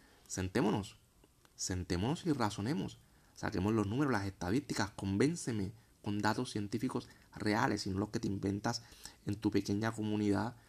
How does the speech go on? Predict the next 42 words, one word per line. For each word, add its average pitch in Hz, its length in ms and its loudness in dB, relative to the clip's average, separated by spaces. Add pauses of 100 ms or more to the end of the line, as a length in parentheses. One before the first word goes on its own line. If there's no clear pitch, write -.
(260)
pagándole 98 580 2 (100)
a, 90 360 -2 (460)
a - 60 -6
los 87 180 -2
médicos, 110 520 2
a 92 60 -4
los 92 160 -8
psicólogos, 110 580 0 (220)
financiando 101 920 0 (260)
una 95 180 0
locura, 107 480 4
obviamente. 101 540 -2 (680)
Esto - 160 -6
es 131 40 -4
una 98 140 2
guerra 92 200 2
perdida, 90 600 2
eso 95 280 -4 (240)
es 95 120 -6
una 101 120 2
guerra 92 160 0
perdida. 92 300 2
Van 92 100 0
a 98 60 4
adoctrinarte 104 720 0
en 101 180 -2
tus 98 160 -4
trabajos. 95 540 0 (400)
Si - 140 -4
no 98 60 4
le 101 80 2
sigues 113 180 0
la 110 80 0
corriente 104 280 0
a - 20 -4
estos 104 160 2
locos, 98 220 4
vas 101 140 4
a 101 40 -2
perder 101 220 0
tu 107 120 -2
trabajo. 98 500 2